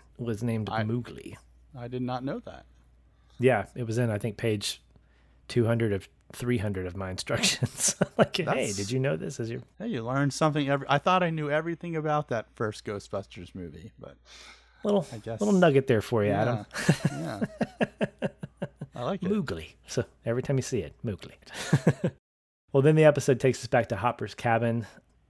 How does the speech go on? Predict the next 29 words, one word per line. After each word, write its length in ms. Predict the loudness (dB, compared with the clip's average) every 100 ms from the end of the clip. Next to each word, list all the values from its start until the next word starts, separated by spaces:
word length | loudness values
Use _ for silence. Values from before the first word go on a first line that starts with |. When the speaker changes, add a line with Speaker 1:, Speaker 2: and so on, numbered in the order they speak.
| _
Speaker 1:
We 100 | -6
see 280 | -4 -4 -4
a 60 | -6
frustrated 520 | -6 -6 -4 -4 -6
Eleven 480 | -4 -4 -2 -4 -6 -10 -12
who 80 | -12
starts 240 | -10 -10
cleaning 320 | -4 -4 0 4
up, 240 | 4 2 -8 _ _ _
and 120 | 0
then 100 | 2
she 160 | 2 2
makes 280 | 2 2 0
a 40 |
discovery 880 | -2 -4 -4 0 -2 -2 -10 -12 -14 -10
under 280 | -2 0 0
the 100 | -4
floor. 420 | -8 -10 -10 -10 -8
And 140 | -6
this 160 | -4 -2
is 80 | -2
where 180 | 0 0
we 120 | -2
see 600 | -4 -4 -4 -4 -6 -8 -4
boxes 580 | -4 -4 -8 -8 -10
from, 340 | -12 -10 -10 -10
like, 160 | -14 -14 -14
Vietnam 1400 | -6 -6 -4 -2 2 2 4 4 4 4 4 2 0
and 260 | -2 -8 -16